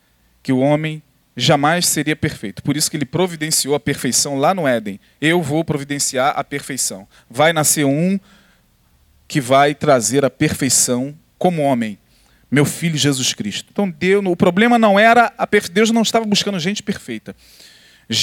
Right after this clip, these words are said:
Deus estava buscando aquele que pelo menos se enxergasse.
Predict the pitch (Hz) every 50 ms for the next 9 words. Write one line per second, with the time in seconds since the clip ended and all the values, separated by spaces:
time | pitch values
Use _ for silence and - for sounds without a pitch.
0 | 127 123 123 147 151 151 160 170 160 165 160 - - 156 147 151 147 139 - -
1 | - 143 143 147 135 123 - - 135 139 147 151 151 _ - - _ - 196 196
2 | 185 160 147 165 180 185 170 - - 214 226 - - 233 196 143 113 117 110 110
3 | - - - - - -